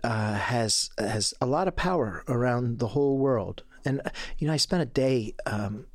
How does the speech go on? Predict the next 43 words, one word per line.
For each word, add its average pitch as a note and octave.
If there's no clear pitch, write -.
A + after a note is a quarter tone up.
I B2
met C3+
Springsteen, G#2
and A2
when G#2+
I A2+
promoted A#2
him A#2+
in G2+
college, A2+
and G#2+
then G#2+
I G#2+
spent G#2+
some A2+
time G#2+
in A2+
London A#2
with G#2
his G2
band. G#2
And A#2+
every D#3
time D#3
I'm B2
around A#2+
him, A#2
I G#2
said, G2+
"This D#3+
is G3
the F#3
guy A2
that B2+
millions, C#3+
tens F#3+
of E3+
millions C#3
of A2+
people A#2+
around A#2
the G#2+
globe G#2+